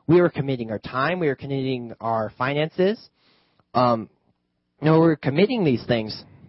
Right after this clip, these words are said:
to God. We had, you know, 'cause you can't just go, oh, to Kenya without any preparation or any commitment whatsoever. You have to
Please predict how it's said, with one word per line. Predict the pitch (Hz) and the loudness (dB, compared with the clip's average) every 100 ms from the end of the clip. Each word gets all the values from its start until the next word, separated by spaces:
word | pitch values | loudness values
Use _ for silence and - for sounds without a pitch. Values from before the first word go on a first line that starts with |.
| _ - | _ -2
to | |
God. | 143 202 151 - _ _ _ _ _ _ _ _ | 2 2 2 -4 _ _ _ _ _ _ _ _
We | 135 | -2
had, | 143 123 | -2 -2
you | 143 | -2
know, | 151 143 | 0 0
'cause | 139 | -2
you | 135 | -6
can't | 170 180 | -4 -2
just | 175 151 | -4 0
go, | 156 147 - | 2 2 0
oh, | 147 | -4
to | 131 | -4
Kenya | 160 151 123 | -6 -6 -6
without | 120 135 131 120 _ _ _ - | -4 0 0 -2 _ _ _ -8
any | 151 | -8
preparation | 139 139 117 120 135 120 113 | -4 -6 -4 -4 -6 -6 -6
or | |
any | 127 135 | -4 -6
commitment | - 120 139 113 113 | -8 -4 -4 -2 -2
whatsoever. | 120 - 120 139 107 | -2 0 2 2 0
You | 95 113 | -8 -6
have | 135 151 - | -2 -2 -2
to | 120 | -4